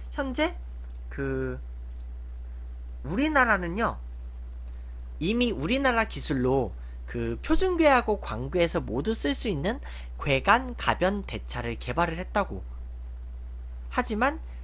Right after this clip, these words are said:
상용화 단계가 아직 안 됐고요. 정치적 문제는 이제 해결의 단계를 가고 있잖아요.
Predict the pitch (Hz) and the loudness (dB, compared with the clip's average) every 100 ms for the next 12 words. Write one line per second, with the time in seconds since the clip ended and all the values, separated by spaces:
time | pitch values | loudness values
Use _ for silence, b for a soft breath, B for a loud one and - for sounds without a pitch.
0 | B - - 381 381 359 330 302 285 254 | B -4 2 4 6 8 8 8 6 4
1 | 233 165 160 156 135 113 110 107 156 - | 2 2 4 6 4 4 -2 0 -2 -2
2 | 160 147 B B B B B - 196 220 | -4 -4 B B B B B 2 2 6
3 | 330 349 349 339 302 277 269 262 160 175 | 6 6 6 4 6 8 8 6 4 6
4 | 202 226 269 294 277 247 - 123 131 151 | 6 6 6 6 8 4 2 -2 0 0
5 | - 117 143 - 123 107 98 117 | -2 -2 -2 -2 -4 -4 -6 -8